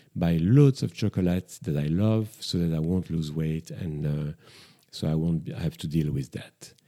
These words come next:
Of course, nobody's gonna tell you that. Um, it's something which is really unconscious, and it's something we, we don't have a grip on, really, if we don't realize why we're doing it. That's why when I speak to my clients,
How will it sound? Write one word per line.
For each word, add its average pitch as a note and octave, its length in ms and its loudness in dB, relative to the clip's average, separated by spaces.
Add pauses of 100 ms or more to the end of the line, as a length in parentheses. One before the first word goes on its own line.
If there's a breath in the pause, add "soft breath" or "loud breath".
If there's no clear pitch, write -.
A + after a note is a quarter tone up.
(300 soft breath)
Of - 160 -4
course, F#2 240 0
nobody's F2 400 2
gonna D#2 200 -2
tell D2+ 220 -4
you C#2 160 -4
that. - 360 -10 (300)
Um, C#2+ 440 -12 (1300)
it's - 160 -4
something F2+ 360 0
which E2 180 2
is D#2+ 180 -2
really F2 220 8
unconscious, E2 760 0
and D#2 340 -8
it's D2+ 100 -10
something D#2+ 360 -6
we, D#2 140 -2 (920 soft breath)
we F#2+ 80 0
don't F#2+ 360 -2 (540)
have G2+ 160 0
a F2+ 60 2
grip A2 400 10
on, D2+ 240 2
really, E2 320 2
if - 140 -4
we G2 60 0
don't F#2+ 260 2
realize G2 600 4 (160)
why F#2+ 260 2
we're D#2+ 220 2
doing D2+ 380 -4
it. - 240 -16 (1000)
That's A2+ 200 2
why C3 120 8
when G#2 140 6
I G2 80 8
speak D3 340 8
to - 80 2
my F2 160 4
clients, E2+ 640 0